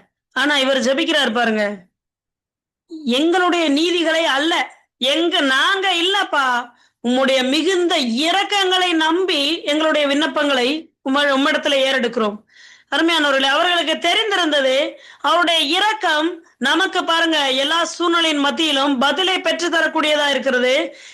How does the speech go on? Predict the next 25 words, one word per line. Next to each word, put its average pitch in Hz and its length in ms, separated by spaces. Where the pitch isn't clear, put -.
இரக்கம் 320 420
இருந்தாதான் 320 640
பாருங்க, 269 640
நம்ம 302 380
பாருங்க 294 300
இன்றைக்கு 269 520
ஜெபிக்கிறதுக்கு 359 640
கூட 349 140
அவருடைய 311 480
இரக்கம் 320 440
தேவையா 311 320
இருக்கிறது. 247 520
அநேகர் 339 640
சொல்லுகிறதை 339 500
நாம் 302 220
கேள்விப்பட்டிருக்கிறோம். 262 840
ரெண்டு 285 280
நிமிஷத்துக்கு 359 420
மேல 339 240
ஜெபிக்க 320 380
முடியலங்க, 277 320
அஞ்சு 269 360
நிமிஷத்துக்கு 349 400
மேல 330 180
ஜெபிக்க 294 360